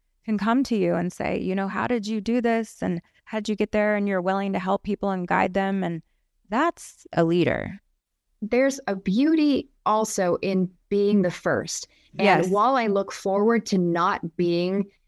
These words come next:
Speaker 2: referred to as a female captain and just a captain or even the first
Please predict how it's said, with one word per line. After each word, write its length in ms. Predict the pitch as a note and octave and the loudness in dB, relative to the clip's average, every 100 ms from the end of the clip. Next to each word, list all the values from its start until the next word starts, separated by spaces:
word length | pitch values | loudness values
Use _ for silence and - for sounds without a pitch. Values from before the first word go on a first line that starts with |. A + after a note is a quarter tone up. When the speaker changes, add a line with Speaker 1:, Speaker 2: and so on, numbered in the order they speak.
| _ | _
Speaker 2:
referred 380 | F3+ E3+ F#3+ F#3+ | -4 -2 0 -2
to 260 | - F#3 F3+ | 0 0 2
as 220 | F3+ E3+ | 0 -2
a 60 | F3 | -4
female 420 | - E3+ E3+ E3+ | -2 0 0 -2
captain 460 | - E3 F3 F3+ | -2 -4 -2 0
and 140 | D#3+ D#3 | 0 0
just 220 | F3 - | -2 -4
a 40 | |
captain 640 | E3 - F#3+ F#3+ - G#3 G#3 | -6 -2 -2 -2 -2 0 0
or 240 | - E3+ | 2 2
even 240 | F3 E3+ E3+ | 2 0 0
the 80 | |
first 440 | E3 F#3+ F#3 - | -2 -2 -4 -6